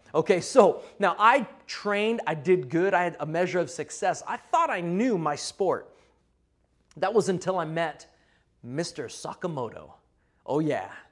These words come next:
that's right. Mister Sakamoto had coached Olympic level gymnasts. I wanted to step it up in my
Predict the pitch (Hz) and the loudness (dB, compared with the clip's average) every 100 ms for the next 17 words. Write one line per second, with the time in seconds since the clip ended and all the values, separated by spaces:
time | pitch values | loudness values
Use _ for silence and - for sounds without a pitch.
0 | _ _ _ - 120 - 127 110 - - | _ _ _ -12 -10 -10 -12 -12 -16 -20
1 | - _ _ _ - 214 - - 233 202 | -20 _ _ _ -8 -8 -8 -4 -2 -2
2 | 185 202 240 214 175 175 - 214 208 - | 0 6 6 6 0 -6 -6 -4 -4 -8
3 | - 175 160 180 220 220 233 226 - - | -4 -2 0 2 2 2 0 -2 -10 -20
4 | _ _ _ _ _ - 160 196 190 190 | _ _ _ _ _ -4 2 4 4 2
5 | 196 180 - 131 123 156 143 113 - - | 0 -2 -8 -8 -4 -4 -4 -8 -12 -16
6 | - - - - - - 180 214 247 226 | -18 -18 -18 -20 -20 0 4 6 4 2
7 | 214 208 180 - - 165 165 - 214 220 | 0 -2 -4 -4 -4 -2 -2 6 6 6
8 | - 160 165 170 170 | 2 -4 -2 0 -2